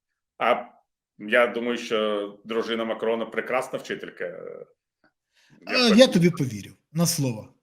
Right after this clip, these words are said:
Speaker 1: Ну, в будь-якому разі, це такий серйозний зв'язок.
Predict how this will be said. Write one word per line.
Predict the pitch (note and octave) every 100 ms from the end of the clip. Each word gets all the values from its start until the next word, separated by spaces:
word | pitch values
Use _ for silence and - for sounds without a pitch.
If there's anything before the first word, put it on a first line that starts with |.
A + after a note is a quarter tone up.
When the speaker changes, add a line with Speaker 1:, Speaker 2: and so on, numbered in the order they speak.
| _ _ _ _
Speaker 1:
Ну, | D#3 D#3
в |
будь-якому | G3 G#3 G3+ F#3+ E3
разі, | G#2 - - _ _ _ _ _ -
це | A3
такий | A3+ F#3 G3+ G3+
серйозний | F#3+ F3 F#3 F#3+ C3+ A2+
зв'язок. | G2 A2+ G2+ G2 -